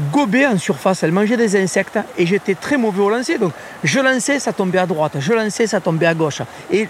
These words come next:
ça m'a fait monter une espèce d'adrénaline. Et à un moment donné, je lance et cette truite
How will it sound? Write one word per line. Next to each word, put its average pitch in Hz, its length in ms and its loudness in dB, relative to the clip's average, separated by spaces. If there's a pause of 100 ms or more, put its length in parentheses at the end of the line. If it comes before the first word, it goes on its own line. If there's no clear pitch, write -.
(180)
ça - 260 -2
m'a 240 180 2
fait 269 180 -2
monter 254 360 0
une 247 140 2
espèce 233 400 0
d'adrénaline. 220 1040 2 (540)
Et 240 40 0
à 277 40 4
un 311 40 2
moment 311 200 2
donné, 277 280 0
je 233 140 -2
lance 262 320 -2 (580)
et 208 140 2
cette 320 360 0
truite 330 300 -2